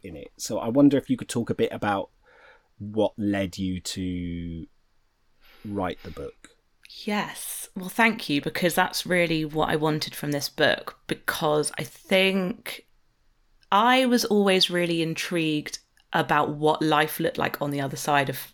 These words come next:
Speaker 2: achieving your dreams. And I felt like I had really got to that point of, like, wow, I've really,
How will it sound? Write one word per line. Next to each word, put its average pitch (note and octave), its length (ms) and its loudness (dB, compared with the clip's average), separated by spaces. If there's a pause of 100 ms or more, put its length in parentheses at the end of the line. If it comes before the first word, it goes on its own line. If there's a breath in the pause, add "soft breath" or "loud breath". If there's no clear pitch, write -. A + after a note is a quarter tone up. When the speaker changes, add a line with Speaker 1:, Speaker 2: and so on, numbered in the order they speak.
(440)
Speaker 2:
achieving C#3+ 360 0
your C#3 100 -2
dreams. E3 560 2 (540 soft breath)
And E3+ 120 4
I E3+ 80 4
felt E3+ 360 0
like D#3+ 380 2
I D3+ 440 2
had D3 220 0
really D3+ 520 2
got - 260 2
to E3 100 -4
that C#3+ 200 0
point C#3+ 380 0
of, C3 120 -6
like, C#3 300 -2
wow, E3 440 2
I've D3+ 160 -2
really, F3+ 400 0